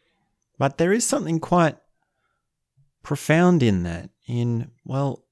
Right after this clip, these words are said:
how much anger is the right amount of anger?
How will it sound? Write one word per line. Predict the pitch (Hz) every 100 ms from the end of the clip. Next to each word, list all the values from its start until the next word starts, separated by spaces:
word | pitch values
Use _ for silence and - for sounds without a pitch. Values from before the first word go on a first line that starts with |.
| _ _ -
how | - 160
much | 165 151 -
anger | 117 135 156 127 92 113 123 - _
is | - 117
the | - 117
right | 117 131 135
amount | 120 107 95
of | 90
anger? | 92 87 90 - 120